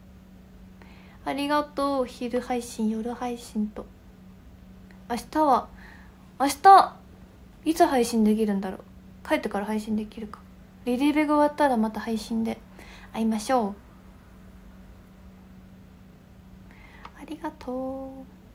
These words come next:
う。うさきさん。決勝ありがとう。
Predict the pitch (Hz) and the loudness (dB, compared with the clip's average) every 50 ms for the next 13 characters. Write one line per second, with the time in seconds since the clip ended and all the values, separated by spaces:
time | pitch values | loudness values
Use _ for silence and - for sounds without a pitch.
0 | - - - - - - - - - - - - - - 330 330 - 339 349 - | -20 -20 -20 -20 -20 -20 -20 -20 -20 -20 -20 -20 -6 -6 -4 -2 0 -2 -2 -4
1 | - - - 277 254 240 233 233 233 240 240 - - - - - - - - - | -12 -8 -4 -4 -2 -2 -2 -4 -6 -6 -8 -12 -16 -20 -20 -20 -20 -20 -20 -20
2 | - - - - - - - - - - - - - - - - - - - - | -20 -20 -20 -20 -20 -20 -20 -20 -20 -20 -20 -20 -20 -20 -20 -20 -20 -20 -20 -20
3 | - - 277 262 - - - 294 294 285 - 285 285 285 285 285 277 277 - 254 | -10 -10 -10 -10 -8 -6 -4 -4 -4 -2 -4 -4 -6 -4 -6 -8 -8 -8 -12 -12
4 | 240 | -12